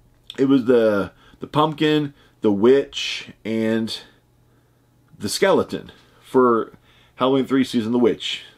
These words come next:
It's Halloween three. So this is a magnet, and it's made by the same Serial Resin Company to get you longing for Halloween. Only this is exclusive to Fright Crate only. So I bet you if I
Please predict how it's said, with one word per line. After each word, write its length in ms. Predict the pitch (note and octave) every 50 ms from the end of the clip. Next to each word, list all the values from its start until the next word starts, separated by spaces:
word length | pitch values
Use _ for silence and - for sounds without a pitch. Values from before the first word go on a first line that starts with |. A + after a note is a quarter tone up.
| _ _ _
It's 80 | -
Halloween 320 | - - - - - _ _
three. 240 | - - - - - _ _ _ _ - - - - - - - - - _ - _ _ _ _ _ _
So 260 | - - D3 C#3 C3
this 280 | C#3+ D#3 D3 - - -
is 180 | E3 E3 D3+ C#3
a 200 | C#3 C3 B2+ A#2+
magnet, 800 | G#2 G#2+ G#2+ A2+ A#2 C3+ D#3 F#3+ G3 G#3+ A3 G#3 - - - - - - -
and 120 | A#2+ A#2
it's 140 | A#2 G2+ -
made 220 | A2 A#2+ B2 B2+ A#2
by 80 | A#2
the 80 | A2 G2+
same 340 | - - C3 B2+ B2+ A#2+ G#2+
Serial 300 | - - C3 C3 A#2+ A#2
Resin 300 | B2 B2 A#2+ A2+ G2+ -
Company 440 | - C#3 D3 D#3 D3+ E3+ E3 E3
to 100 | D3+ C3
get 320 | G#2 G2 A#2+ A#2+ A2+ - -
you 120 | A#2+ A#2
longing 320 | G2+ G#2 A2+ B2 C3 C3 B2
for 140 | - A#2
Halloween. 580 | G2+ A2 A2+ A2+ A#2 A2 A#2+ B2+ C#3 D3+ D3+ - - -
Only 320 | A2+ A#2+ B2 A#2 A2+ - - _ _ _ -
this 160 | D3 C#3+ C#3
is 100 | C#3+ B2+
exclusive 960 | A#2 F#2+ - - - - - B2+ C#3+ E3 F3 - - F3+ F3+ F#3 F3 E3+ - _ _ _ _ _ _ _
to 100 | - D3
Fright 320 | - - D3+ C3+ A#2 - -
Crate 360 | - - A#2+ A2+ A2+ A2 - _ _ -
only. 400 | C#3 D3 D3 B2 G2+ F2 - - - - - _ _ _ _ _ _ -
So 200 | - C3+ A#2+ A2+
I 140 | C3+ F3 F#3+
bet 340 | D#3 F#3 F3+ F#3+ F#3 -
you 60 | F#3 F3
if 120 | F3 -
I 240 | D3+ D3+ D#3 C#3+